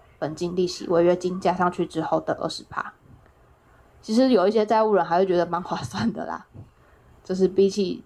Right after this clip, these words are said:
我这样一直以来算，我真的遇过当事人跟我说，“律师没关系，我力拼不免责，我就是还二十趴。”他觉得很划算，这是他的选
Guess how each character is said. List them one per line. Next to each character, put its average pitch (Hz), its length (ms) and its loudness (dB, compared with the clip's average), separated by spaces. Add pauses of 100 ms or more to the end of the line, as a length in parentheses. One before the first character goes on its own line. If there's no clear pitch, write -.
(120)
我 190 120 0
这 185 100 2
样 208 160 2
一 226 140 2
直 175 160 0
以 175 100 2
来 170 160 2
算， 196 160 -2
我 202 120 2
真 240 120 2
的 226 160 2
遇 233 80 2
过 220 160 2
当 214 200 0
事 220 100 -4
人 190 100 -2
跟 202 100 -2
我 185 80 -2
说 196 200 2
，“律 240 160 0
师 254 100 -4
没 226 140 2
关 226 160 0
系， 240 80 -4
我 196 140 2
力 233 160 -2
拼 220 200 0
不 226 140 0
免 170 240 -2
责， 160 180 -2
我 170 120 0
就 190 120 0
是 196 180 2
还 170 200 -6
二 175 80 -2
十 - 120 -10
趴。” 143 340 -12
他 180 80 -10
觉 170 120 -12
得 165 80 -4
很 156 80 -8
划 151 180 -18
算， - 240 -18 (540)
这 202 100 -8
是 214 60 -2
他 208 100 2
的 185 80 -6
选 - 180 -12